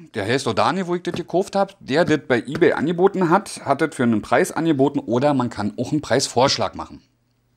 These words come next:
Und ich hab ihm einen Preisvorschlag gemacht, wo ich sehr glücklich bin darüber, dass der den angenommen hat. Weil ich hab ihm schon teilweise Bilder, also für den gleichen Preis, fast den gleichen Preis gesehen, aber da waren dann immer drei, vier K Filme mit bei, die mich nicht interessiert haben, brauch ich nicht. Ich will nur den Player.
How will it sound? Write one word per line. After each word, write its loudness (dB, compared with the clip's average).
Und -8
ich -2
hab 2
ihm 4
einen 4
Preisvorschlag 2
gemacht, -2
wo -2
ich -4
sehr 2
glücklich -2
bin 2
darüber, 2
dass -6
der -4
den -4
angenommen 2
hat. -16
Weil 0
ich -4
hab -2
ihm -2
schon -4
teilweise 0
Bilder, 2
also -4
für -8
den -2
gleichen 2
Preis, -2
fast -2
den -8
gleichen -4
Preis -2
gesehen, -4
aber -2
da 0
waren 0
dann -4
immer -2
drei, -6
vier -4
K -2
Filme -2
mit -4
bei, 2
die -6
mich -8
nicht -8
interessiert -6
haben, -2
brauch 0
ich -10
nicht. -10
Ich -8
will 4
nur 8
den 4
Player. 2